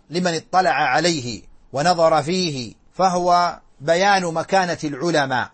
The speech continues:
ورثة الأنبياء، فلهم مكانة عالية ولهم مقام سامي، وذلك لأنهم يبلغون دين الله ويعلمون الناس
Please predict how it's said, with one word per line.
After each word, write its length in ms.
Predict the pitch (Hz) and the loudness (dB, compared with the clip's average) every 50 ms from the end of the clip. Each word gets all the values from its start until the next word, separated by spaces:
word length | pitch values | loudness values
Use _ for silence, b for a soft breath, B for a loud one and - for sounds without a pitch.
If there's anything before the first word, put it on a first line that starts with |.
| _ _ - | _ _ -4
ورثة 440 | 139 170 175 165 165 123 147 131 - - - - - | 0 2 2 2 2 0 -4 -6 -8 -12 -18 -12 -10
الأنبياء، 760 | 143 147 - 175 185 180 165 156 160 156 156 147 127 - - - - - - - _ | -10 -6 -4 -4 -4 -2 -4 -2 0 2 2 2 0 0 -4 -12 -20 -20 -20 -12 _
فلهم 400 | - 214 247 233 214 220 196 185 | -2 0 0 0 0 -2 -2 -2
مكانة 420 | 185 175 - 220 208 196 175 170 | -2 0 0 0 0 0 -2 -4
عالية 580 | 165 143 185 208 190 160 143 135 131 107 - - - - _ | 0 2 2 2 2 0 -2 -6 -8 -10 -10 -14 -20 -20 _
ولهم 380 | - 170 185 170 151 151 147 147 | -8 -4 -2 -2 -2 -2 -4 -6
مقام 540 | 147 139 - 160 165 165 156 147 143 - - - _ _ | -8 -6 -2 0 2 2 2 0 -2 -8 -16 -20 _ _
سامي، 540 | - - - 175 185 185 180 165 156 127 104 - _ | -8 -2 0 2 4 4 2 0 -4 -8 -12 -14 _
وذلك 420 | - 151 185 233 233 226 220 - 214 | -6 -2 0 2 2 2 2 0 0
لأنهم 480 | 196 196 202 196 214 214 208 202 196 | -2 -2 -2 -4 -4 -4 -4 -2 -2
يبلغون 640 | 196 190 175 196 190 185 190 185 214 233 208 190 180 | -2 -2 -2 -2 0 0 -2 -2 -2 -2 -2 -2 -4
دين 200 | 151 170 165 156 | -4 -4 -4 -4
الله 380 | 147 143 139 139 151 160 151 - - - _ - | -4 -4 -2 2 2 2 2 2 -2 -10 _ -10
ويعلمون 720 | 131 139 151 143 139 160 160 151 156 165 190 208 196 180 | -8 -6 -4 -2 -2 -2 -4 -4 -4 -4 -4 -4 -2 -2
الناس 560 | 165 156 156 156 165 185 202 208 202 - - | -4 -4 -4 -2 0 0 2 0 0 0 2